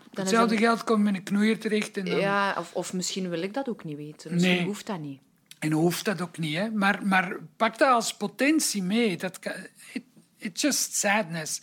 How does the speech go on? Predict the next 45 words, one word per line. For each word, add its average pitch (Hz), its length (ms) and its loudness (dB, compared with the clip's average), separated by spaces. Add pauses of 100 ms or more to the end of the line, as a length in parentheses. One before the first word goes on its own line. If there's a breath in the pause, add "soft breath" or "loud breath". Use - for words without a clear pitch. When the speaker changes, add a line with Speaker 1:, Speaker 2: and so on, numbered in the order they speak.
(120)
Speaker 1:
Mhm. 196 160 -6
Speaker 2:
Want 208 140 0
een 226 160 4
van 220 160 4
mijn 190 300 2
beste 269 340 2
therapeuten... 254 800 0 (640 soft breath)
Die, 196 520 -2
die, 185 460 -2
eh, 165 360 -4
dat 180 140 -4
was 175 180 -2
geen 220 220 0
babbeltherapeut, 254 800 0
dat 208 100 -6
was, 170 280 -8
dat 156 120 -12
was, 151 180 -14
die 165 200 -10 (120)
zat 170 240 -8
met 170 120 -6
het - 100 -10
lichaam 208 420 0
te 208 100 -8
werken. 196 360 -6 (440 loud breath)
En 170 100 -6
die 175 100 -4
zei 175 240 2
altijd, 185 560 -2
als - 180 -6
je - 100 -12
verdriet, 165 360 -8 (300 loud breath)
de 165 100 -18
verhaaltjes 196 580 -2
doen 170 240 -4
er 143 80 -8
niet 127 200 -14
toe. - 140 -20 (1000)
Ik - 80 -20
wil 226 100 0
niet 254 160 6
weten 226 280 0
waar 180 100 -6
het - 120 -18
vandaan 147 340 -8